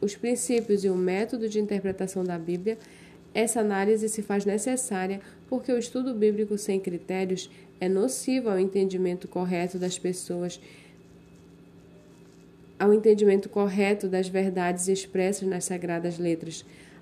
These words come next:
A mensagem do Criador é clara, mas o entendimento da criatura nem sempre.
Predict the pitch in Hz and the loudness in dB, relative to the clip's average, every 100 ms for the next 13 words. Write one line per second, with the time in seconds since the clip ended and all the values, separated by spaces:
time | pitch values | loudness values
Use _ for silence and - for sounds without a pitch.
0 | - 185 190 180 190 180 202 220 220 214 | -6 0 2 2 2 2 4 2 2 0
1 | 196 185 190 247 - 185 180 170 160 - | 0 0 -2 -4 -6 -2 -2 -2 -8 -20
2 | - - - 180 180 180 180 190 185 180 | -20 -20 -8 -2 0 2 0 2 2 2
3 | 180 180 214 208 208 208 208 208 - 185 | 0 0 -2 -2 -2 2 2 2 -4 -6
4 | 180 180 185 185 208 - 185 170 165 | -4 -2 0 0 -2 -2 -2 -2 -4